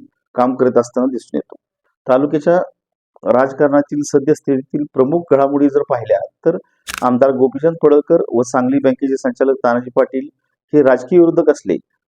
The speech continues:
तरी सत्ताधारी पक्षाचे सक्रिय कार्यकर्ते असल्याने तालुक्याच्या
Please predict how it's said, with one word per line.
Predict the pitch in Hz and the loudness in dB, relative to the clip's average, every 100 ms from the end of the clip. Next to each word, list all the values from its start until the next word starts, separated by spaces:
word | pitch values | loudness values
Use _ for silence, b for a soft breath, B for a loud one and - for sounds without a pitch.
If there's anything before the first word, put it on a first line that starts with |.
| - | 0
तरी | 135 160 | 2 2
सत्ताधारी | 160 131 147 156 156 151 | 0 0 2 2 2 0
पक्षाचे | 143 147 139 147 | -2 0 -2 -4
सक्रिय | - - 151 | -8 -2 0
कार्यकर्ते | 160 127 117 120 117 | 2 2 2 0 2
असल्याने | 113 - 104 101 285 - _ _ _ _ _ _ | 0 0 -2 -2 -6 -8 _ _ _ _ _ _
तालुक्याच्या | 123 135 147 160 165 185 | 0 0 2 0 2 -2